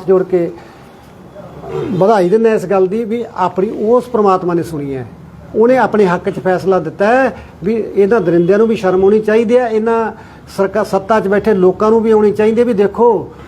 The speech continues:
ਤਿੰਨ ਕਰੋੜ ਲੋਕਾਂ ਨੇ ਜਸ਼ਨ ਮਨਾਇਆ ਜਦੋਂ ਮੇਰਾ ਪੁੱਤ ਦੁਨੀਆ ਦੇ ਵਿੱਚ ਆਉਂਦਾ ਹੈ,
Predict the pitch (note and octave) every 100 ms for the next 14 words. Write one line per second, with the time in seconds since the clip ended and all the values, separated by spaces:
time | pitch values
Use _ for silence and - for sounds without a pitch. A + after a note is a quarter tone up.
0 | - - - - G#3 A3+ A3+ G#3+ G3+ G3+
1 | F#3 F#3 F#3 G3 G3 F3 D#3+ F#3+ F#3+ F#3+
2 | G3+ G#3 G#3 G3 F#3 F3+ F3+ F3 - -
3 | - - - - - - - G3 G#3+ F3+
4 | F#3+ F3 D#3+ D#3+ D#3+ C#3+ C3